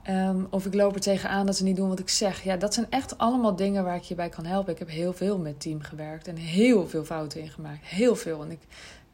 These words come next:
help je heel graag de meeste te voorkomen.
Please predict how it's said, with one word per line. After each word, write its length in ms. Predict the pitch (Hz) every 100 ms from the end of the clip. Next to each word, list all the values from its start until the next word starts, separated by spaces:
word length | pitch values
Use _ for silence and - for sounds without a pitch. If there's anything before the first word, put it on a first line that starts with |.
| -
help 260 | - 196 233
je 80 | 220
heel 200 | 208 294
graag 480 | - 196 196 - - - - - -
de 200 | 185 208
meeste 600 | 208 339 - 247 220 208
te 120 | 196 190
voorkomen. 500 | 190 185 156 170